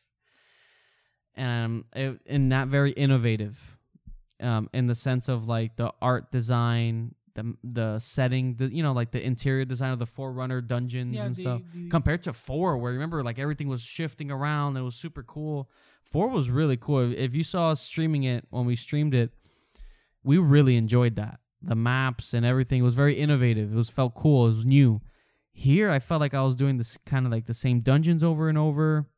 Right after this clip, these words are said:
Speaker 2: Yeah.
Speaker 1: That's one thing I didn't like. The story was very simple, very safe. Doesn't really go anywhere. A lot of the important things that happened that I felt were supposed to be Halo six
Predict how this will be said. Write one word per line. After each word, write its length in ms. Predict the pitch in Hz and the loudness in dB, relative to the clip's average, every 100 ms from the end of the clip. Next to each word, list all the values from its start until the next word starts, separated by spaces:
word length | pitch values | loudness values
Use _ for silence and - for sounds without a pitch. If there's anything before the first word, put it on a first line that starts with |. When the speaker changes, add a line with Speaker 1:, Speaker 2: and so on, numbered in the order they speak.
| - | -20
Speaker 2:
Yeah. 360 | 160 131 123 107 92 - | -18 -18 -18 -20 -20 -8
Speaker 1:
That's 180 | 131 120 | -6 -2
one 160 | 135 131 | 0 0
thing 140 | 131 | -2
I 60 | 127 | 0
didn't 220 | 131 127 | 0 0
like. 380 | 127 123 120 _ _ _ _ _ _ _ | 0 0 -4 _ _ _ _ _ _ _
The 120 | 135 123 | -4 -4
story 460 | - 135 135 147 | -2 4 4 6
was 120 | 143 | 2
very 300 | 110 127 131 | 2 2 2
simple, 380 | 123 139 127 135 | 0 -2 0 -2
very 280 | 120 127 131 | 0 0 0
safe. 500 | 117 131 123 123 117 | -2 0 0 0 -2
Doesn't 320 | - 131 139 127 | -2 0 0 0
really 480 | 131 131 123 120 - _ - _ - | 0 0 0 -4 -10 _ -20 _ -6
go 500 | 120 123 123 120 117 - _ _ _ _ _ _ - | 0 2 4 2 -2 -6 _ _ _ _ _ _ -2
anywhere. 520 | 127 131 127 127 131 | 2 4 4 4 2
A 80 | 131 | 0
lot 240 | 127 147 | 2 2
of 80 | 165 | 0
the 140 | 160 | 0
important 540 | 143 120 - 151 147 120 | -2 -4 -4 -4 -4 -6
things 200 | 135 123 | -6 -4
that 140 | 120 | -6
happened 420 | 120 135 156 131 | -4 -4 -2 -2
that 80 | 117 | -2
I 160 | 120 151 | -4 -4
felt 480 | - 143 123 113 _ | -4 -2 -2 -4 _
were 280 | 123 127 117 | -6 -2 -2
supposed 440 | 113 127 131 143 | -4 -8 -4 -4
to 80 | - | -4
be 100 | 120 | -2
Halo 240 | 123 120 113 | 0 0 -2
six 600 | - 190 165 - - | -4 -2 -2 -6 -20